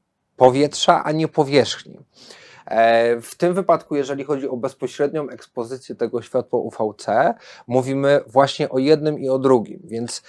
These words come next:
jedno rozwiązanie nie wyklucza drugiego, kawa nie wyklucza herbaty,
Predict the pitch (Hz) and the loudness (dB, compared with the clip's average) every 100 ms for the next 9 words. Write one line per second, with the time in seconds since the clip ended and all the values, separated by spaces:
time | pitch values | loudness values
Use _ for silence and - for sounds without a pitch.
0 | - 117 123 170 202 190 156 160 139 156 | -18 -4 0 0 2 2 2 -2 -4 -4
1 | 156 151 139 - - 127 139 139 151 175 | -4 -4 -8 -12 -14 -4 -2 0 0 2
2 | 165 139 123 123 117 110 - 127 131 127 | 4 4 6 2 2 2 4 4 4 2
3 | 117 - 117 117 - 120 104 98 - 139 | -2 -4 -6 -6 -4 -2 0 0 0 0